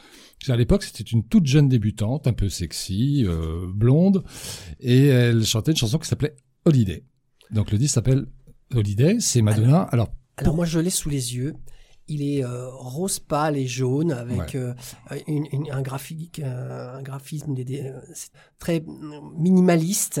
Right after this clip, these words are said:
Speaker 2: Voilà, il y a juste deux, trois, il y a du, du rose et du jaune. Ça représente rien, c'est
Speaker 1: Ah bon, on
Speaker 2: marqué
Speaker 1: pourrait mettre n'importe quel disque dedans, hein,
Speaker 2: Vo-,
Speaker 1: ça,
Speaker 2: exactement,
Speaker 1: c'est,
Speaker 2: c'est marqué promo en gros, avant-première.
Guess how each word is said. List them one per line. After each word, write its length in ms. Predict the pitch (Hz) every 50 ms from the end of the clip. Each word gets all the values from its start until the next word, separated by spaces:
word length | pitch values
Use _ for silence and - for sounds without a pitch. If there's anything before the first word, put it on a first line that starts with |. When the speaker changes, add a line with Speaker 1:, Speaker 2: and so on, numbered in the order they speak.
| 135 127
Speaker 2:
Voilà, 340 | 135 135 139 143 147 160 151
il 60 | 143
y 40 | 135
a 60 | 127
juste 300 | 127 143 170 175 - -
deux, 140 | 147 156 160
trois, 480 | 156 - - 156 156 160 160 160 160 151
il 60 | 143
y 20 |
a 80 | 131 131
du, 180 | 131 156 160 151
du 140 | 147 175
rose 240 | 214 220 240 233 220
et 40 | 220
du 140 | 190 185 175
jaune. 420 | 175 175 180 190 214 240 262 277 - - - - - _ _ _ _ _ _ _
Ça 160 | - - 156
représente 540 | 160 - _ - - - 180 175 175 175 -
rien, 220 | - 165 151 143 165
c'est 100 | 165 -
Speaker 1:
Ah 20 |
bon, 60 | 139 143
on 40 | 135
Speaker 2:
marqué 60 | 117
Speaker 1:
pourrait 120 | - 127 117
mettre 160 | 117 120 -
n'importe 260 | 123 110 - 117 104 -
quel 120 | 110 101
disque 200 | 95 98 98 92
dedans, 280 | 98 104 127 127 113 98
hein, 60 | 90
Speaker 2:
Vo-, 80 | -
Speaker 1:
ça, 100 | - -
Speaker 2:
exactement, 600 | 170 156 147 208 214 - - 196 175 165 156 160 156
Speaker 1:
c'est, 80 | 160 160
Speaker 2:
c'est 80 | 165
marqué 240 | 170 151 - - 190
promo 680 | - - - - - 226 233 226 220 226 233 240 233 - -
en 240 | 180 180 180 175
gros, 440 | 170 160 151 160 165 165 185 226 269 - _ _ _ _ _ _ _ _ _
avant-première. 920 | - 151 156 147 175 202 208 - - - 170 165 156 147 139 143 165 202 247